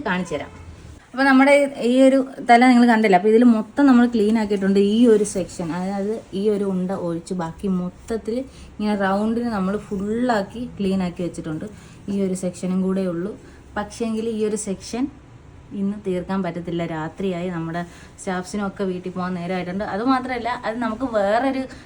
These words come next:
ഏഹ്, പ്രശ്നം വന്നിരിക്കുന്നതെന്ന് വെച്ചാൽ ഇവര് ടിക്കറ്റും ബുക്ക് ചെയ്ത് ഇവർക്ക് ഇന്ന് പോകണമെന്നാണ് പറയുന്നത്. എന്താ ചെയ്യുക? ഇതും വെച്ചോട്ട് വീട്ടിൽ പോയാൽ രണ്ടാഴ്ചക്കുള്ളിൽ ഫുള്ള് തിങ്ങി നിറഞ്ഞിട്ട് വരുമെന്നുള്ള കാര്യം നൂറ് ശതമാനം ഉറപ്പാണ്. അപ്പോൾ മാക്സിമം നമ്മൾ ഇന്ന് ചെയ്യാൻ പറ്റുന്ന അത്ര ചെയ്തിട്ട്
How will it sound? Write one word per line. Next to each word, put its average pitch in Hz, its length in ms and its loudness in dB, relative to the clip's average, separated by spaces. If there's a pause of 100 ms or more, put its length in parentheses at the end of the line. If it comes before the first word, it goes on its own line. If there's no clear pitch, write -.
(160)
ഏഹ്, 196 180 -4
പ്രശ്നം 226 340 -2
വന്നിരിക്കുന്നതെന്ന് 220 520 -6
വെച്ചാൽ 214 280 -4
ഇവര് 202 260 -6
ടിക്കറ്റും 202 400 -6
ബുക്ക് 180 220 -8
ചെയ്ത് 165 200 -4
ഇവർക്ക് 175 260 -8
ഇന്ന് 190 180 -4
പോകണമെന്നാണ് 170 480 -6
പറയുന്നത്. 147 340 -10 (320)
എന്താ 180 200 -10 (120)
ചെയ്യുക? 170 300 -8 (380)
ഇതും 240 140 -4
വെച്ചോട്ട് 247 300 -2
വീട്ടിൽ 240 380 -6
പോയാൽ 220 260 2
രണ്ടാഴ്ചക്കുള്ളിൽ 214 720 -4 (680)
ഫുള്ള് 226 300 -4
തിങ്ങി 220 220 -4
നിറഞ്ഞിട്ട് 196 460 -4
വരുമെന്നുള്ള 190 480 -2
കാര്യം 190 280 -4 (160)
നൂറ് 214 240 -4
ശതമാനം 185 540 -6
ഉറപ്പാണ്. 139 340 -10 (420)
അപ്പോൾ 220 220 -6
മാക്സിമം 233 440 -4
നമ്മൾ 214 220 -2 (520)
ഇന്ന് 214 260 -6
ചെയ്യാൻ 214 220 -2
പറ്റുന്ന 214 280 -4
അത്ര 202 140 -6
ചെയ്തിട്ട് 196 560 -6